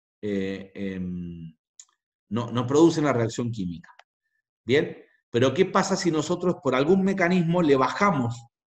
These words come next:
esta montañita? Lo que estamos haciendo es bajar la energía de activación. Si esta montañita yo la,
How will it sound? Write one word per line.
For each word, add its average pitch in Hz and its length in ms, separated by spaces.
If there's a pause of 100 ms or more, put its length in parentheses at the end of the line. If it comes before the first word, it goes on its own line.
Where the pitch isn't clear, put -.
(240)
esta 135 220
montañita? 120 640 (1400)
Lo 104 140
que 87 80
estamos 147 340
haciendo 160 400
es 165 80
bajar 131 340
la 131 60
energía 107 400
de 101 60
activación. 107 680 (300)
Si 139 180
esta 151 200
montañita 156 580
yo 110 160
la, 131 340